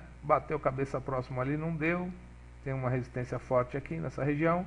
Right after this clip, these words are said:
Tá tentando chegar ali de novo. Quando chegar agora, vai estar na setenta e dois. Aí dá pra fazer uma realização parcial ali.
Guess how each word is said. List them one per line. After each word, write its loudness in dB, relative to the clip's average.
Tá 12
tentando 2
chegar 2
ali 4
de -2
novo. 4
Quando 10
chegar 12
agora, 12
vai 4
estar 4
na 6
setenta 0
e 0
dois. 2
Aí 2
dá 0
pra -14
fazer -4
uma 0
realização -2
parcial 2
ali. 2